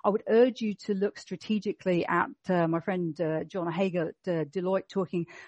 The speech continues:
about zoom in, zoom out approaches to strategy. What do I wanna be in ten years? How do I do that in the next six months? And then keep revising.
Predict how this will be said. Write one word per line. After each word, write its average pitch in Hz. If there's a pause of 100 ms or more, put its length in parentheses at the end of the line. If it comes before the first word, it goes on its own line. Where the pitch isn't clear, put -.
about 190
zoom 208
in, 196
zoom 185
out 185
approaches 165
to -
strategy. 160
What 170
do 180
I 170
wanna 170
be 170
in 160
ten 180
years? 180 (160)
How 185
do 170
I 170
do 170
that -
in 175
the 165
next -
six -
months? 165
And 165
then 160 (260)
keep -
revising. 170